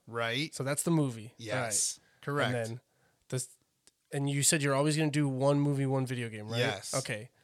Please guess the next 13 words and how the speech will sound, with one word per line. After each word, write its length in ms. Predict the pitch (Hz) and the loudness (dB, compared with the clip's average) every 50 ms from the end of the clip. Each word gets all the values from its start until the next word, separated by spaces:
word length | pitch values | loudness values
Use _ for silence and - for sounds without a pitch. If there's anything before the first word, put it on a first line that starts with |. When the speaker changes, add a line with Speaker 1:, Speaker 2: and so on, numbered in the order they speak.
| _ _ _ _ _ _ _ _ _ - | _ _ _ _ _ _ _ _ _ -8
Speaker 2:
So 560 | - - 143 131 123 123 120 117 117 117 117 - _ _ - _ - - - - - - - - - - - - | -4 -2 0 0 2 0 0 0 -2 -4 -6 -10 _ _ -20 _ -20 -20 -20 -20 -20 -20 -20 -20 -20 -20 -8 -6
I 60 | 127 127 | -4 -2
Speaker 1:
So 40 | 143 | 2
Speaker 2:
have 400 | 139 147 156 170 185 175 170 170 - - _ _ _ _ - - | 2 2 4 4 2 0 -2 -8 -18 -20 _ _ _ _ -16 -8
The 220 | 135 151 135 135 | -8 -6 -4 -2
Evil 180 | 143 139 156 175 | -2 0 0 0
Dead 360 | 151 147 127 113 117 120 131 - | 0 0 0 0 -2 -4 -6 -8
Speaker 1:
Uh-huh. 520 | 120 113 110 - 117 117 117 123 139 151 127 | -8 -10 -8 -6 -4 -4 -2 -2 -2 0 0
Speaker 2:
on 120 | 131 131 | 0 0
the 60 | 131 135 | -2 -2
left, 540 | 139 139 131 113 113 117 - - - - - _ _ _ _ _ _ _ _ | -2 -2 -2 -4 -6 -8 -10 -14 -16 -16 -16 _ _ _ _ _ _ _ _
and 160 | - 120 123 | -8 -6 -4
then 340 | 123 131 127 127 127 127 131 | -4 -4 -2 -2 -4 -4 -6